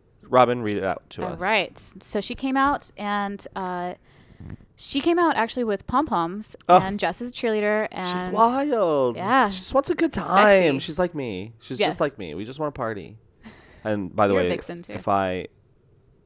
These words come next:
Speaker 1: partied too much on you, <laughs> uh, in New Orleans, I'm very, very sorry.
Speaker 2: <laughs>
Speaker 1: I'm very sorry for my behavior in New Orleans, and I won't be drinking the rest of the tour as far as I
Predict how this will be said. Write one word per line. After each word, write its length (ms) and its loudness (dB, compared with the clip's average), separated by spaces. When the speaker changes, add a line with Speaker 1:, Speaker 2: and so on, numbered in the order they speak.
Speaker 1:
partied 400 -4
too 140 -8
much 220 -6
on 140 -8
you, 300 -12
<laughs> 20 -18
uh, 340 -4
in 200 -8
New 80 -4
Orleans, 320 -8
I'm 100 -6
very, 240 2
very 180 4
sorry. 520 2
Speaker 2:
<laughs> 500 -20
Speaker 1:
I'm 260 -4
very 280 2
sorry 340 -2
for 120 -10
my 100 -6
behavior 380 -2
in 60 -2
New 80 -2
Orleans, 300 -2
and 100 0
I 60 0
won't 160 2
be 80 -2
drinking 320 -4
the 80 0
rest 180 0
of 80 -4
the 60 -18
tour 240 0
as 160 -10
far 160 -2
as 100 -8
I 360 -8